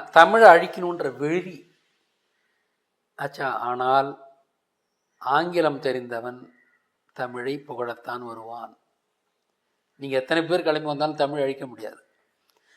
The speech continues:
நான் ஆங்கிலத்துல தாங்க, நான் ஆங்கிலத்துல தான் படிச்சேன், ஆங்கிலத்துல தான் நான் ஆய்வு செஞ்சேன். ஆனா இன்னைக்கு நான் பண்ற தொ-, தொண்டு பூரா தமிழுக்கு தானே செஞ்சுக்கிட்டு இருக்கேன். நானு தமிழ் பெருமைகளை பத்தி தானே பேசியிருக்கேன்.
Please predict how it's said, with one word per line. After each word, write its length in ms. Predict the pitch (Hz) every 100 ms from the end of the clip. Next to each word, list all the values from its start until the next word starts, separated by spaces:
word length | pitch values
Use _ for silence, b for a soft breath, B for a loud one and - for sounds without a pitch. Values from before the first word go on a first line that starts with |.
| _ -
நான் 200 | 180 220
ஆங்கிலத்துல 520 | 247 277 269 262 220
தாங்க, 280 | 208 214 196 156 165
நான் 180 | 160 151
ஆங்கிலத்துல 560 | 160 175 165 160 147 143
தான் 220 | 151 151
படிச்சேன், 420 | 139 139 143 139
ஆங்கிலத்துல 600 | 131 127 127 131 131 123
தான் 180 | 127 135
நான் 240 | 131 127
ஆய்வு 220 | 127 127 127
செஞ்சேன். 500 | 135 120 123 123 - _ _ _ _ _ _ _ _ _
ஆனா 140 | 135 147
இன்னைக்கு 260 | 139 131 127
நான் 180 | 120 135
பண்ற 200 | 156 160
தொ-, 280 | 151 139 135
தொண்டு 280 | 135 147
பூரா 200 | 135 139 143
தமிழுக்கு 380 | 131 131 127
தானே 160 | 127 131
செஞ்சுக்கிட்டு 420 | 143 123 123 -
இருக்கேன். 220 | 110 113
நானு 200 | 113 131 135 _ _ _ _
தமிழ் 260 | - 160 170
பெருமைகளை 400 | 147 151 165 151
பத்தி 160 | 143 147
தானே 180 | 139
பேசியிருக்கேன். 520 | 131 123 - - 147